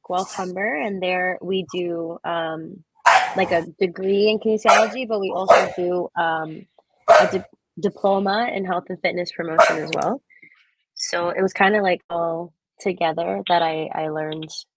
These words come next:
a lot about exercise, a lot about how the body works. And then, um, right after graduating, I went,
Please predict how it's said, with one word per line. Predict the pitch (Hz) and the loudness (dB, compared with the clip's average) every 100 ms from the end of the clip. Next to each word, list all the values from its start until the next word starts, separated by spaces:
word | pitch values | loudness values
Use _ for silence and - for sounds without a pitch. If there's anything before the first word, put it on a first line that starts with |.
| _ | _
a | 175 | 0
lot | 175 165 | 2 2
about | 170 160 160 170 - _ | -2 -4 -2 -4 -8 _
exercise, | 185 185 - 202 - 190 190 185 | -10 -8 -10 -8 -2 0 0 -2
a | 175 | -4
lot | 170 | -6
about | 165 170 156 | -4 -6 -4
how | 165 | -8
the | 160 | -8
body | 160 165 165 | -4 -4 -4
works. | 170 190 - - - _ _ _ _ - | -4 -6 -8 -20 -20 _ _ _ _ -8
And | 175 170 | -6 -4
then, | 165 160 156 165 - | -2 -4 -6 -10 -10
um, | 165 160 170 - - | -8 -8 -10 -8 0
right | 190 | 2
after | 202 202 208 | 4 2 0
graduating, | 180 175 175 175 180 180 185 | 0 0 -2 -4 -2 -4 -4
I | - 165 | -4 -4
went, | 165 165 180 | -4 -6 -10